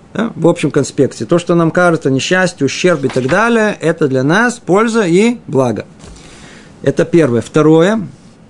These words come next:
это приходит в виде испытания, да, порой человек может действительно пострадать по той или иной причине. Для чего? Для того, чтобы,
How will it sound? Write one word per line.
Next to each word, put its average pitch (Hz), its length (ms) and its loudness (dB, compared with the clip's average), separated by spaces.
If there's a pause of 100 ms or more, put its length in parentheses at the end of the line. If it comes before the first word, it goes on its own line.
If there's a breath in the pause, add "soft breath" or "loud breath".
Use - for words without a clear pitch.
(380)
это 117 180 -4
приходит 170 520 2
в 156 40 -6
виде 165 460 2
испытания, 233 720 0 (260)
да, 196 300 -2
порой 143 400 2 (340)
человек 147 220 0
может 147 320 0
действительно 139 640 -2
пострадать 135 880 -4
по 131 80 -4
той 147 180 0
или 147 60 0
иной 139 160 0
причине. 120 440 -2
Для 131 120 0
чего? 123 400 0
Для 135 140 0
того, 139 260 0
чтобы, 156 360 -2